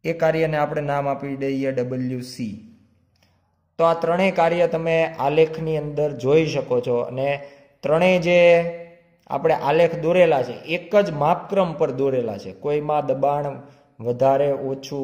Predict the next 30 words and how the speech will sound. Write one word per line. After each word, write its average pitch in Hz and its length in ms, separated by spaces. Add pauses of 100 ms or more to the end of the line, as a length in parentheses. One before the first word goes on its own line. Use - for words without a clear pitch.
કદ 135 240
વધારે 127 420
ઓછું 127 360
નથી, 143 260
એટલે 113 140
ત્રણેય 156 360
માપક્રમ 147 560
તો 156 160
સમાન 165 360
જ 127 140
છે. - 160 (720)
તો - 60
એમાં 185 400 (460)
આલેખની 202 580
મદદથી 190 580
જ 202 60
આપણને 175 380
ખબર 165 300
પડી 190 240
જાય 120 240 (560)
કે 151 80 (340)
કઈ 208 300
પ્રક્રિયા, 180 560
કયા 190 340
માર્ગે 170 500
થતું 160 400
કાર્ય 135 440
વધારે 135 520
છે 160 200 (400)
અને 131 200